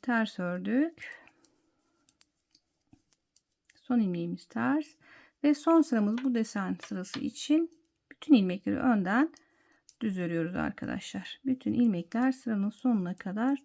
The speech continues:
düz. Şimdi bakın, deseni kurduktan sonra bir ve ikinci sırayı kur-, ödü-, ördükten sonra bir sıra arkadan ters ve şu anda ördüğümüz bir sıra düz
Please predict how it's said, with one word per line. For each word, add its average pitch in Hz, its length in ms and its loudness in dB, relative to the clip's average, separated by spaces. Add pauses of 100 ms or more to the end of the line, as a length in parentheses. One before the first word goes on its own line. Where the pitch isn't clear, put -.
düz. 175 260 -6 (440)
Şimdi 330 280 4
bakın, 294 300 2 (280)
deseni 320 380 4
kurduktan 302 560 4
sonra 220 240 4
bir 262 200 6
ve 226 60 2
ikinci 226 320 4
sırayı 196 280 -4
kur-, - 300 -6
ödü-, 208 260 -4
ördükten 214 520 -2
sonra 294 300 4
bir 269 100 4
sıra 233 280 -4
arkadan 214 460 0
ters 294 360 0
ve 226 100 2
şu - 200 0
anda 214 220 2
ördüğümüz 214 480 0
bir 247 100 4
sıra 233 320 0
düz 202 220 -6